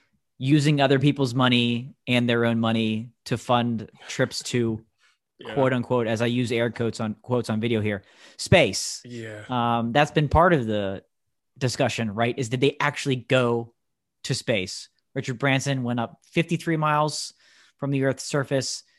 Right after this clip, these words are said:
Speaker 1: Jeff Bezos went up about sixty-five miles. There's arguments over where that line of atmosphere crosses, somewhere in the sixties. The United States has a different thing than the rest of the world, blah, blah, blah, blah, blah. Did they actually go to space?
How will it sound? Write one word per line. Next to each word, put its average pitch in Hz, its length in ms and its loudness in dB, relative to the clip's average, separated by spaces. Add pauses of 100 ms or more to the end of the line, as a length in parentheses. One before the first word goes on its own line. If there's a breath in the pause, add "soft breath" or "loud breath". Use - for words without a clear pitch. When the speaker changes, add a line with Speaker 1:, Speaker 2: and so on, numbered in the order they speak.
Speaker 1:
Jeff 131 220 -4
Bezos 131 340 0
went 127 120 -2
up 117 60 -4
about 113 280 -2
sixty-five 135 680 -2
miles. 127 640 0 (460 soft breath)
There's 110 520 -6
arguments 135 480 2
over 123 200 0
where 123 220 0
that 123 220 0
line 123 440 2
of 113 160 -2
atmosphere 117 560 -2
crosses, 143 680 2
somewhere 123 560 -2
in 110 100 -2
the 107 80 -6
sixties. 185 680 2
The 139 60 -2
United 143 240 2
States 180 300 2
has 165 120 2
a 160 60 -8
different 160 340 -2 (220)
thing 156 420 -2
than 131 120 -4
the 117 60 -6
rest 160 260 0
of 165 40 -8
the 156 80 -4
world, 147 440 -2 (300 soft breath)
blah, 143 160 4
blah, 139 160 4
blah, 123 180 2
blah, 117 160 -2
blah. 104 260 -4 (840)
Did 180 160 2
they 185 140 6
actually 151 260 2
go 131 120 0
to 113 80 -4
space? 107 380 -6